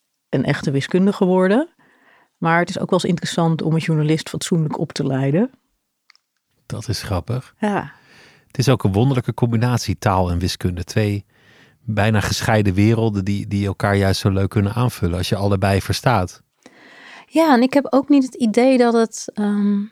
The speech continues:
Speaker 1: zo heel anders is. Dus er zijn ook wel meer mensen in de geschiedenis die dat heel erg combineren. Dus bijvoorbeeld,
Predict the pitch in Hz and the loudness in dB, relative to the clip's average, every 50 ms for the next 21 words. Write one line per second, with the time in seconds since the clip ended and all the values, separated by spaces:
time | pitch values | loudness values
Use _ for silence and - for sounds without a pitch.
0 | _ _ _ - - 220 208 214 220 214 208 - - 202 226 226 208 165 151 143 | _ _ _ -2 2 2 4 4 4 4 4 2 0 2 2 2 2 2 0 -2
1 | 143 - 190 175 - 202 175 190 185 185 196 196 - 190 196 - - - 190 180 | -2 -4 -6 -4 -4 -2 2 2 4 4 4 2 0 -2 -2 -2 0 2 2 4
2 | 180 180 175 185 180 - _ _ _ _ _ _ _ _ _ _ _ _ _ _ | 4 4 2 0 -2 -4 _ _ _ _ _ _ _ _ _ _ _ _ _ _
3 | _ _ _ _ - - 185 180 185 196 190 196 196 185 180 - 185 190 170 - | _ _ _ _ -4 0 2 2 2 2 4 2 2 2 0 0 0 -2 -2 -2
4 | - - - 185 180 180 170 - 196 180 175 175 175 175 170 175 - - - - | -4 -2 0 2 2 0 0 0 0 0 2 2 2 2 2 0 -2 -4 -12 -20
5 | _ _ _ _ _ _ _ _ - _ _ _ _ - - 196 185 175 180 175 | _ _ _ _ _ _ _ _ -20 _ _ _ _ -6 -2 -2 0 2 2 2
6 | 185 190 190 180 160 160 160 165 - - - _ _ _ - 170 165 160 180 170 | 4 4 4 4 2 2 0 -2 -6 -8 -14 _ _ _ -8 -8 -6 -6 -6 -8
7 | - - | -12 -12